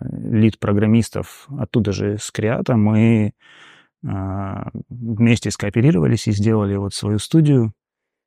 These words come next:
И после этого мы очень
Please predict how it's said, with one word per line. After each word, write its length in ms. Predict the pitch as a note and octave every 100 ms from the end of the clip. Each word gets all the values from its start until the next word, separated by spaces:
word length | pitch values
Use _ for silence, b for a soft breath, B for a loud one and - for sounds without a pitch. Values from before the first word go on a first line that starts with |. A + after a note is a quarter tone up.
| _
И 720 | G3+ A2+ B2 C3 B2+ A#2 A2 G#2+
после 340 | - A2+ A2+ A#2+
этого 360 | C#3 B2 A2 G#2
мы 380 | G2+ G#2+ G2+ G#2 A#2+ G#2+ A#2
очень 640 | A2 - G#2+ G2+ G#2+ A#2